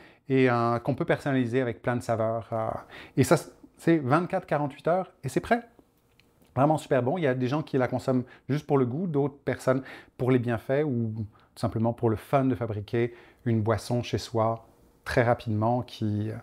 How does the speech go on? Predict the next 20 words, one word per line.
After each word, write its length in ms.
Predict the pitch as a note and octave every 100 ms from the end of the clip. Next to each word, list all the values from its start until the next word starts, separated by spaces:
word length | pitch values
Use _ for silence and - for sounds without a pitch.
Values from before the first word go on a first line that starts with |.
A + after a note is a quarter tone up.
| _
sort 340 | - - C#3+
de 80 | A#2+
l'ordinaire. 540 | A2 G2+ G2 G2 G#2+ - - - - _ _ _ _ _ _ _
Souvent, 320 | - E3+ A3
on 60 | B3
confond, 540 | - D#3 - F#3 G3+ E3 C#3+
on 140 | F3 E3+
parle 160 | A3
de 80 | A3
kéfir. 420 | D3 C3 - B2
Des, 160 | A#2 D3
souvent, « 480 | C3+ C#3+ D3+ C#3+ E3
Ah, 120 | F#3+
moi, 180 | G#3+ F#3+
je 100 | D3
bois 80 | D3
du 80 | C3+
kéfir » 500 | C#3+ - D#3 D#3+ D#3+
ou 120 | C#3+ C3+
un, « 160 | C3